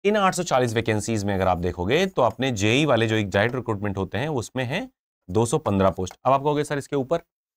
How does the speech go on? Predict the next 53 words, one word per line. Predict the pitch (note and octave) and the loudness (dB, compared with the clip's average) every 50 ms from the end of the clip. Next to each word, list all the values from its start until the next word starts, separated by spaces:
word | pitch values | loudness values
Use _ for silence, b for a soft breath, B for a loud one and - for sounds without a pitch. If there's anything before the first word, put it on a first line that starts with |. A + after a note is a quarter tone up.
| _ _ - | _ _ -8
इसके | C#3 - - | -4 0 2
ऊपर | F#3+ F3+ - F3+ E3+ | 2 2 2 2 0
वाली | F3 E3+ E3+ | 0 0 0
जो | D#3 D3+ | 0 -2
वैकेंसी | C#3 B2 B2 A#2 G#2+ - A#2 A#2 | -2 -2 -4 -4 -4 -4 -4 -2
है | B2+ D#3+ | -2 -2
वो | D#3+ D#3 | -2 -2
होगी | C3+ C#3+ D3 D#3 | -4 -4 -4 -6
प्रमोशन | D3+ - A#2 G#2+ G#2 - G#2+ | -6 -6 -6 -6 -6 -6 -6
से। | F2+ F#2 | -8 -6
कौन | - - D#3+ E3 | -2 -2 -2 0
प्रमोट | E3+ F3 F3 E3 | 0 0 0 0
होके | E3+ E3+ F3 | 0 0 0
जाएगा? | F3 E3+ D#3+ C#3 | 0 0 0 0
यही | A2 G#2 G#2+ A#2+ A#2+ D3 | 0 0 0 0 0 -2
प्रमोट | F3 - C#3+ C#3 B2+ A2 | -2 -2 -2 -2 -2 -2
होके | A2+ G2+ G2+ | -2 -2 -2
जाएंगे। | F#2 E2 D#2+ D2+ C#2+ - _ _ _ _ _ _ _ _ _ | -2 -4 -6 -8 -14 -18 _ _ _ _ _ _ _ _ _
तो | - E3 E3 E3 - | 0 0 0 0 0
उसी | D#3 - - G3 | -2 0 2 2
टाइम | F3+ F#3+ E3+ D#3+ D#3 | 2 2 2 2 2
पे | D3+ | 0
इनका | D#3+ D#3 D#3 | 0 0 0
जैसे | E3 D3+ D#3+ | -2 -2 -4
प्रमोशन | D3+ - C#3 C3 B2 A#2+ - D#3+ | -6 -4 -4 -2 -2 -4 -4 -4
हुआ | D#3+ D#3+ D#3+ | -4 -2 -2
उसमें | D#3+ D3+ - D#3 D3+ | -2 -2 -2 -2 -2
दो | D3 D3+ | -2 -2
सौ | D#3 D#3+ | -2 -4
तीस, | - F#3+ A3 A#3+ - - | -6 -6 -6 -6 -8 -10
तो | _ _ _ - C3 | _ _ _ -4 -2
यहाँ | B2 C3+ D3+ | -2 0 0
हो | D3 D3 | 0 -2
जाएंगी | C#3+ C#3+ D3 E3+ | -2 -2 -4 -4
चार | F3 - C3+ B2 B2 | -4 -4 -4 -4 -4
सौ | - - D#3+ | -4 -6 -8
उनतालीस | D#3+ D3 - A#2 A2+ A#2 A2+ | -6 -4 -4 -2 -2 -2 -2
के | - - | -2 -4
आसपास | A2+ A2 - - B2+ - _ | -6 -6 -6 -8 -10 -8 _
पोस्ट | - A#2 A2 - | -6 -6 -6 -6
टोटल, | G#2+ G2+ A2 | -8 -8 -8
मतलब | A2+ G#2+ G2+ A2+ C#3 E3+ - _ _ _ _ _ - | -8 -8 -6 -6 -8 -8 -10 _ _ _ _ _ -4
माना | G#2 G2+ G#2 G#2+ | -2 0 0 0
जा | G#2+ | 0
रहा | G2+ G2+ | -2 -2
है | C3 | -4
कि | F3 | -6
चार | E3+ - A#2 A2+ | -8 -8 -10 -8
सौ | - B2 | -8 -8
उनतालीस | A#2 G#2 G#2+ G#2+ A2 | -6 -6 -4 -6 -6
पोस्ट | - - B2 B2+ - | -4 -4 -6 -6 -6
के | - | -8
आसपास | F2+ F#2 - - D#3+ F#3 - | -10 -8 -6 -6 -6 -6 -8